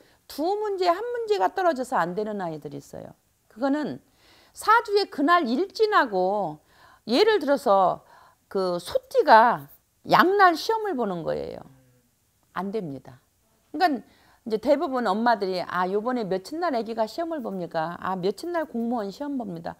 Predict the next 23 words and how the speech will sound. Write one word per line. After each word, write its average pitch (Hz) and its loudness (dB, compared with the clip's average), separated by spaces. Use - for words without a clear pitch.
아, 202 -2
그날은 339 -2
아기하고 285 -2
사주가 262 -6
굉장히 320 -4
축이 480 -6
잘 277 -4
맞습니다. 175 -8
그날은 233 -6
시험 381 -4
보러 415 -2
갈 269 -4
때게 190 -6
부적 285 -2
한 320 -4
장이라도 294 -6
이렇게 196 -12
들고 208 -12
가시게 240 -10
해주세요." 165 -10
또 320 -4
어떤 262 -2
아이들은, 226 -8